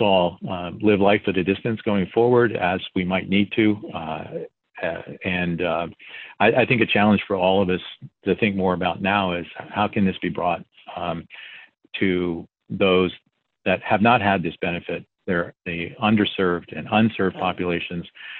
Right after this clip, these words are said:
Speaker 1: 'cause while the pandemic has driven an innovation surge, it's also made the, uh, gap between the supported and the unsupported portions of our population, uh, more, uh, greater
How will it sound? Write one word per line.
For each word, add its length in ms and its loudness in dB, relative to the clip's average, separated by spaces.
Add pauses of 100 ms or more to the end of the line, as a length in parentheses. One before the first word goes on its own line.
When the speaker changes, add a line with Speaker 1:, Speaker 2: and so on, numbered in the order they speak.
(180)
Speaker 1:
'cause 240 2
while 540 4 (200)
the 100 2
pandemic 480 4
has 180 0
driven 420 2
an 140 -2
innovation 580 2
surge, 420 4 (440)
it's 160 0
also 300 4
made 440 4 (500)
the, 540 2 (260)
uh, 120 -10
gap 400 4 (260)
between 480 0
the 220 -4
supported 400 2
and 100 -2
the 140 -6
unsupported 640 -2
portions 560 -4
of 200 -4 (240)
our 120 -4
population, 720 -6
uh, 360 -8
more, 320 -4
uh, 340 -8 (120)
greater 460 0